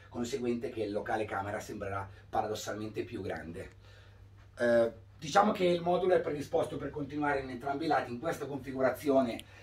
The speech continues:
si interrompe perché poi c'è il gruppo del letto. In realtà abbiamo diverse soluzioni con abbagliature completamente angolari. Eh, sul nostro sito, eh, sul nostro, nel nostro showroom ci sono tre modelli di camera dove è presente, sono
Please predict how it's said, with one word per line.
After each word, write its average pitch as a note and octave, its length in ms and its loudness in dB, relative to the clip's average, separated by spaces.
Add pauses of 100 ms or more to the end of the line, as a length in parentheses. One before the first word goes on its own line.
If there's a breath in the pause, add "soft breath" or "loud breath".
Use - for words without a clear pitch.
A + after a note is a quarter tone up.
(120)
si - 140 -8
interrompe C#3 480 2
perché A2 220 0
poi A#2+ 180 0
c'è A#2 160 -4
il G#2 80 -4
gruppo A#2 260 -4
del C3+ 160 -2
letto. A2+ 520 -2 (260 loud breath)
In C#3 180 -2
realtà C3+ 680 4 (160 loud breath)
abbiamo B2+ 400 0
diverse C3+ 260 2
soluzioni B2+ 680 -4
con A#2+ 320 0
abbagliature A2 420 -4
completamente A2+ 580 -4
angolari. A2 640 -2 (200 loud breath)
Eh, F#2+ 220 -4
sul A2+ 160 -6
nostro A#2+ 220 -4
sito, B2 540 -2 (240 loud breath)
eh, F#2 160 -8
sul - 140 -10
nostro, G2 260 -10
nel G2 100 -8
nostro G2+ 180 -8
showroom A2 360 -4
ci - 100 -12
sono G#2 260 -8
tre A2+ 260 0
modelli G#2+ 260 -2
di G#2+ 80 -8
camera G#2 340 -4
dove G2 120 -6
è F#2 40 -8
presente, G2+ 480 -8
sono F#2+ 300 -10